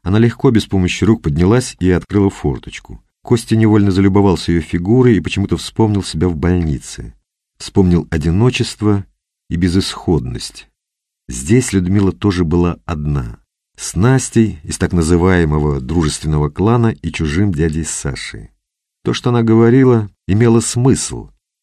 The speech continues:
но Константина по-прежнему что-то смущало. «У меня было тысяча возможностей вас прикончить, всех, и сейчас тоже».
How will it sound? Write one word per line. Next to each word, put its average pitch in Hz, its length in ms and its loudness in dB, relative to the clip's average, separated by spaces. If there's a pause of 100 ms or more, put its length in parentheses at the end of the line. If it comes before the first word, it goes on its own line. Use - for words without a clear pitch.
(100)
но 90 100 -4
Константина 98 540 -2
по-прежнему 110 520 0
что-то - 280 -2
смущало. 117 840 -2 (560)
«У 95 60 -4
меня 117 280 2
было 117 240 2
тысяча 147 500 -2
возможностей 113 800 0
вас 87 200 -4
прикончить, - 640 -6 (120)
всех, - 600 -4 (260)
и 139 60 2
сейчас 147 520 -2
тоже». 65 460 -2